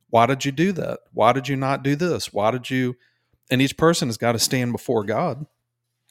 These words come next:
So make sure that you find the truth, because each person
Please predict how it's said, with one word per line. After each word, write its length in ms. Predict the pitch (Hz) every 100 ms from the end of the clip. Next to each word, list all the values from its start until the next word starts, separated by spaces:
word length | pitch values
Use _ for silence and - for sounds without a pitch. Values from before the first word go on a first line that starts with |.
| _ _ _ _
So 180 | - 131
make 180 | 123 139
sure 280 | - 156 170
that 280 | 135 113 220 _ _ _ _ _
you 200 | - 131
find 320 | 170 151 139 110
the 60 |
truth, 520 | - 180 202 156 - -
because 480 | 120 - 123 110 -
each 280 | 127 170 -
person 600 | 160 226 - 117 120